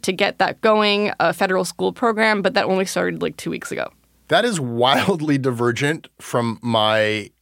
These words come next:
Speaker 2: presumption about the difference between Canada and America. Like, even with my jaded view about Canada, I figure that we have better social safety net than they do.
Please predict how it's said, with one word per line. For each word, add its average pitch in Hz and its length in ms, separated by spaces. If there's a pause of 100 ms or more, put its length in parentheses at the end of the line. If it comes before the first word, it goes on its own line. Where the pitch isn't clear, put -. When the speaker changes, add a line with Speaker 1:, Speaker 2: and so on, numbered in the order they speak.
(120)
Speaker 2:
presumption 156 600
about 247 160
the 233 60
difference 220 280
between 220 380
Canada 214 360
and 208 80
America. 220 540
Like, 131 340
even 220 200
with 147 140
my 139 160
jaded 135 300
view 120 160
about 117 220
Canada, 110 580
I 113 100
figure 107 360
that 131 160
we 165 200
have 139 200
better 117 320
social 117 360
safety 104 300
net 98 200
than 101 120
they 107 180
do. 98 340